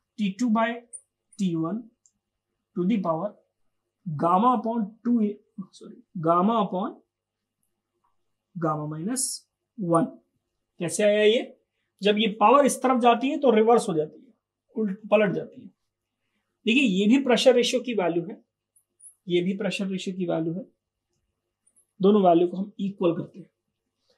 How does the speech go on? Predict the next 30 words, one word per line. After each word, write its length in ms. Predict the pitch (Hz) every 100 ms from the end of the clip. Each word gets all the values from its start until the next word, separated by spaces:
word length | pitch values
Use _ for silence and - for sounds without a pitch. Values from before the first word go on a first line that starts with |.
| _ _ _ _ -
Okay, 300 | 160 220 - - _ _ -
one 240 | 160 185
is 100 | 190
equals 360 | 170 - - 170
to 160 | - -
two। 440 | - _ 185 165 - _ _ _ _ _ _ _ _ _ _ _ _ _ _ _ _ _ _ _ _ _
तो 80 | 202
याद 200 | 214 220
आएगा 240 | 208 240 247 208 _ _ _ _ -
T 240 | 202 190 175
max 460 | 180 214 220 - -
मतलब 320 | 170 175 165 -
टी 120 | 175
थ्री, 320 | 175 202 277 _ _ _
T 140 | 214 196
min 140 | 190
मतलब 300 | 180 175 165 -
टी 140 | 165
वन 160 | 156 190 240 _ _ _ _ _ _
to 60 | 190
the 120 | 220
power 320 | 202 170 185 - _ _ _ 170
gamma 400 | 151 165 190 226
upon 360 | 202 180 185 190 _ 220
two 120 | 214
into 320 | 190 175 185 165
gamma 240 | 151 151 156
minus 280 | 160 170 165 196
one 160 | 254 - _ _ _ _ _ _ _ -
is 180 | 180